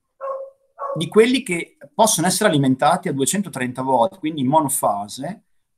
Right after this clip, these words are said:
lui, l'inverter, ci dà fuori una trifase. Quindi noi, se vogliamo, se volessimo, ehm,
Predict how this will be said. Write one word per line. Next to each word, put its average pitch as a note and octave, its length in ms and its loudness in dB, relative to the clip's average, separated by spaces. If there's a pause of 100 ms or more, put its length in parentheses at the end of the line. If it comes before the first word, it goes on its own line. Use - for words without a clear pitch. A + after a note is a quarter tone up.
lui, G3+ 640 6 (140)
l'inverter, D3+ 680 -2
ci - 240 4
dà G#3+ 100 6
fuori A#3 380 4
una A#3+ 140 4
trifase. A#2 720 -2 (360)
Quindi A#3 220 4
noi, G3+ 380 6 (220)
se - 260 2
vogliamo, D#3 760 2
se - 180 -4
volessimo, C3 840 -2 (580)
ehm, C#3+ 680 0